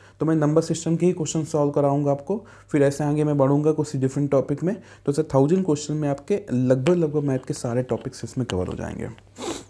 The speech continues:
यहाँ पे कह रहा है if स्टार मतलब कोई एक डिजिट होता होगा, five eight two four star is divisible by eleven, then स्टार की वैल्यू क्या है ये बताना है। तो five eight two four,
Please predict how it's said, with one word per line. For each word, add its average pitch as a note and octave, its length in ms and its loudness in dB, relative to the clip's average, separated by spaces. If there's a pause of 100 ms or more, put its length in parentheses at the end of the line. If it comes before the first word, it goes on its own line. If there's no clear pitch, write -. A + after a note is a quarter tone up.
(640)
यहाँ C#3 200 6
पे F#3 120 2
कह D3+ 140 2
रहा D#3 120 2
है - 140 -2
if D#3+ 120 -4 (400)
स्टार D3 340 0
मतलब D3+ 280 2 (180)
कोई C#3 160 4
एक C#3+ 140 -2 (160)
डिजिट B2+ 260 2
होता B2 240 0
होगा, A2+ 280 2 (540)
five C3+ 320 6
eight C#3+ 200 4
two D3 140 4
four C#3+ 260 2 (120)
star C3 360 0
is D3 200 2
divisible A#2+ 380 4
by B2 120 4 (180)
eleven, G#2 360 2 (180)
then B2 160 2
स्टार A#2 320 -2
की - 120 -6
वैल्यू G#2 240 0
क्या A2 160 0
है A#2 60 -2
ये B2 40 -2
बताना - 400 -8
है। - 80 -12 (500)
तो C3 80 2
five C3 540 4 (160)
eight C3 380 0 (800)
two C#3 260 2
four, B2+ 240 4